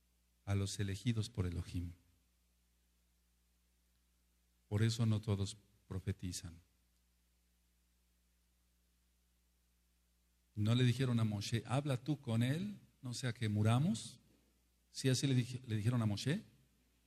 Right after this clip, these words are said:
Entonces ellos mismos rechazaron el regalo de haber oído a él, nuestro Elohim. No, les dijo Moshe, "Yo soy hombre, ustedes también lo pueden oír. No, no, habla tú con él, no sea que muramos".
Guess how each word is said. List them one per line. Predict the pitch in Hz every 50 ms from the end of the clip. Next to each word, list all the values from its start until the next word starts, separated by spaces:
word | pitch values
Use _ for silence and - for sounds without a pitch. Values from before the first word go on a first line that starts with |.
| _ _ _ _ _ _ _ _ _ _
Entonces | 113 - 131 120 - 135 117 135
ellos | 147 151 143 123 113
mismos | 143 151 135 135 131
rechazaron | 120 117 110 - 123 110 - 143 143 139 131
el | 123 110
regalo | 107 113 113 127 139 131 117
de | 113
haber | 110 107 117 131 123
oído | 120 123 131 123 120 110
a | 104 107
él, | 107 104 101
nuestro | 110 101 - - 113
Elohim. | 107 107 104 98 - 175 180 170 - _ _ _ _ _ _ _ _ _ _ _ _ _ _ _ _ _ _
No, | _ 101 104 113 127 156 185 202 208 208 214 202
les | 180 139 123 135
dijo | 147 131 156
Moshe, | 156 131 117 - - 160 156
"Yo | 147 147
soy | 143 - 156 151 147 160
hombre, | 175 202 202 170
ustedes | 135 113 - - 156 147
también | - 156 156 170 165 147
lo | 139
pueden | - 156 160 156 151
oír. | 143 139 156 180 190 170
No, | 139 147 151 170 185 180
no, | 175 175 180 175 165
habla | 165 175 170 175 160
tú | 156 - 175 170
con | - 170 165 170
él, | 180 175 160
no | 160 156
sea | 147 - 165 156 -
que | 156 151
muramos". | 151 143 147 160 165 160 135 107 - - - - -